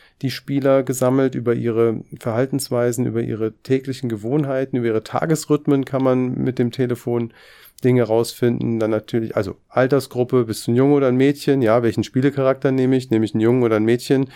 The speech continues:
Da ist schon relativ hoch die Wahrscheinlichkeit, dass ich dann auch treffe. Und so kann man auch die, ähm, ja, also Freundeskreise auch und sowas, ja, die, die dann vielleicht mal zusammenspielen.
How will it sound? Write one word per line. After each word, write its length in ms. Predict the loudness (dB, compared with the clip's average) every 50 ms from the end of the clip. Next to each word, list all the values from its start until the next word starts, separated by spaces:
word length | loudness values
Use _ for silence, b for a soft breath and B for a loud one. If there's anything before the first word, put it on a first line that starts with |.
| B B B
Da 100 | B -4
ist 140 | -2 -2 0
schon 160 | 0 0 2
relativ 480 | 2 2 2 2 2 2 0 0 -2 2
hoch 220 | 2 2 2 2
die 120 | 0 -2 0
Wahrscheinlichkeit, 680 | 0 0 2 2 2 2 0 -2 -2 0 0 0 0
dass 120 | 0 -2 -4
ich 60 | -4
dann 160 | -4 -2 -2
auch 140 | -2 -4 -4
treffe. 420 | -2 -2 -2 0 0 -2 -4 -4 -4 B B B B B B B B B B B B -8
Und 120 | -6 -2 0
so 120 | 0 0
kann 160 | 0 2 2
man 140 | 2 2 2
auch 200 | 0 0 -2 -2
die, 400 | -4 -6 -4 -2 -2 -2 -2 -2 -4 -10 -20 _ _ _ _ _ _ _ _ _ _ _ _ _ _ -4
ähm, 520 | -2 0 0 0 0 -2 -2 -4 -6 -10 _ -4
ja, 120 | -2 0 0
also 200 | 2 0 0 -2
Freundeskreise 720 | 0 2 2 4 2 2 -2 -2 0 0 0 2 2 0
auch 180 | 0 -2 -4 -6
und 80 | -8
sowas, 400 | -8 -8 -8 -8 -8 -10 -8 -4
ja, 240 | 0 2 2 2 2
die, 160 | 2 0 0 0 0 -2
die 120 | -4 -2 0
dann 200 | 0 0 0 0
vielleicht 260 | 0 -2 -2 -2 -2
mal 120 | -2 -4
zusammenspielen. 800 | -4 -4 -2 0 0 2 0 -2 -2 -6 -4 -2 0 0 0 -2